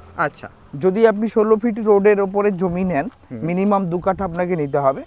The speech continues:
Speaker 1: হুম।
Speaker 2: দাম থাকবে দু লাখ পঁচাত্তর হাজার প্রতি কাঠা।
Speaker 1: আচ্ছা।
Speaker 2: ঠিক আছে?
Speaker 1: হ্যাঁ।
Speaker 2: আর এই দেখুন আমরা just
Speaker 1: এন্ট্রি
Speaker 2: এক মাস
Speaker 1: নিলাম মেইন গেটে।
Speaker 2: এন্ট্রি নিলাম।
Speaker 1: হুম, হুম, হুম।
Speaker 2: এক মাস হয়েছে।
Speaker 1: হুম।
Speaker 2: ঠিক আছে?
Speaker 1: হুম।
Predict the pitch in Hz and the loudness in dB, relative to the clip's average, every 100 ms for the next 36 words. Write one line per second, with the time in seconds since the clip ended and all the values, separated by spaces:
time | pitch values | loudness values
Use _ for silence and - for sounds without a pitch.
0 | - 139 131 143 175 202 208 190 247 185 | -10 -10 0 2 2 2 -4 -4 -4 -2
1 | 190 202 196 175 165 190 - 208 185 180 | 0 0 -2 -4 -2 -2 -2 -4 -2 -2
2 | 269 - 165 180 135 98 110 - 160 - | -2 -4 -6 -4 -4 -6 -10 -6 -6 -4
3 | 117 - _ _ _ _ _ _ - 180 | -8 -10 _ _ _ _ _ _ -10 -8
4 | 320 - 98 - 143 98 - - - 156 | -8 -10 -14 -12 -10 -10 -16 -20 0 2
5 | 147 202 202 220 269 262 - 196 208 214 | 4 0 0 0 0 -2 -2 0 4 4
6 | 220 - _ - - - - - 139 214 | 2 -6 _ -20 -20 -20 -18 -14 4 6
7 | 226 - - - - - - - _ - | 6 2 -14 -20 -20 -20 -20 -20 _ -2
8 | 208 208 - 226 220 214 202 185 190 214 | 2 4 4 6 4 2 0 0 2 2
9 | 196 208 208 175 190 294 - 156 131 147 | 0 -2 0 2 2 0 -6 -6 -6 -8
10 | 147 123 120 185 - 214 208 196 180 170 | -14 -6 -4 -4 0 -2 0 2 2 2
11 | 269 392 - 120 160 - _ _ - - | -4 -8 -10 -12 -12 -18 _ _ -20 -10
12 | 202 233 202 117 110 117 | 0 0 0 -6 -12 -14